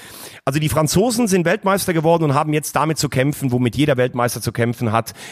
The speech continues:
Du wirst dann so ein bisschen in der, in der Birne müde, du lässt so ein bisschen nach, „Ach, ich bin ja schon Weltmeister.“ Die Frage ist trotzdem, die haben natürlich schon das Ding gewonnen. Die können sich sicher in entscheidenden Phasen auch steigern.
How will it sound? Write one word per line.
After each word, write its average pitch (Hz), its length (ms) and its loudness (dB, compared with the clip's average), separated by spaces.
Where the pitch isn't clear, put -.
Du 117 100 2
wirst 135 220 2
dann 127 100 -2
so 117 80 0
ein 110 80 0
bisschen 123 300 0
in 113 100 -2
der, 113 160 0
in 113 140 -2
der 113 80 0
Birne 143 320 4
müde, 127 340 4
du 110 120 0
lässt 117 200 0
so 131 80 -4
ein 107 80 -2
bisschen 117 300 -4
nach, 131 280 0
„Ach, 127 120 -2
ich 117 120 -8
bin 143 140 -4
ja 139 80 2
schon 123 180 -4
Weltmeister.“ 123 720 0
Die 117 80 -2
Frage 143 260 0
ist 139 120 -2
trotzdem, 143 340 -2
die 123 140 0
haben 135 240 2
natürlich 131 400 0
schon 131 200 0
das 117 280 -2
Ding 131 180 2
gewonnen. 123 420 2
Die 156 140 0
können 170 300 2
sich 147 200 0
sicher 170 260 0
in 156 60 2
entscheidenden 143 480 2
Phasen 127 320 0
auch 95 180 0
steigern. 78 440 -6